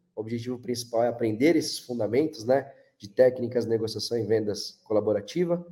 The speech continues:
Nosso programa de dezesseis a trinta e duas horas pra afiar o machado, se tornar um, um, um negociador e um vendedor de collaborative sale e mentoria em vendas, tá? É, somos, sim,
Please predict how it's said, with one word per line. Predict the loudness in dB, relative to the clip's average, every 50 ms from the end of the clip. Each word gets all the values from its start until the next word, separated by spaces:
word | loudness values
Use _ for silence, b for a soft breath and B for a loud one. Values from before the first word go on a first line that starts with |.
| b b b b b b b b b _
Nosso | 6 6 6 6 6 0 0
programa | 4 4 6 6 8 6 6 6 6 4 2
de | 2 -2
dezesseis | -8 -6 -4 -4 -2 -2 -2 0 0
a | 0 0
trinta | -2 -4 -6 -4 -4
e | -2
duas | 2 2 2 2 2
horas | 2 0 0 -2 -4
pra | 0 4 6 6 6 4 2 -2
afiar | -10 -8 -2 2 2 2
o | 4
machado, | 2 2 0 0 0 2 2 2 2 -2
se | -6 -6
tornar | -2 -2 0 2 4 4 4 4
um, | 2 0 -2 -6 -12 _ _ _ _ _ _ _ _ _ _ -4
um, | -2 0 2 2 0 -2 -4 -8 _ -8
um | -6 -4 -2
negociador | 0 2 2 2 2 2 0 2 4 4 4
e | 4 4
um |
vendedor | 2 2 0 0 0 0 4 6 6 6 6 4 0 -10 _ _ _ _ _ _ _
de | -18 -4
collaborative | 2 4 6 6 6 6 4 2 2 0 -4 -8 -8
sale | -4 0 4 4 4 4 4 2
e | 0 0
mentoria | 0 0 2 4 4 4 4 4
em | 0 2
vendas, | 2 2 2 0 -4 -10 -12 -14 -16 _ _ _ _ 8
tá? | 8 8 8 6 -6 B B B B B B B B B B B _ 0
É, | 4 6 6 6 6 6 6 6 4 2 0 -6 -14 -20 _ _ _ _ _ _ _ _
somos, | -2 6 10 10 10 10 8 4 2 2
sim, | 0 2 2 2 2 0 -2 -4 -10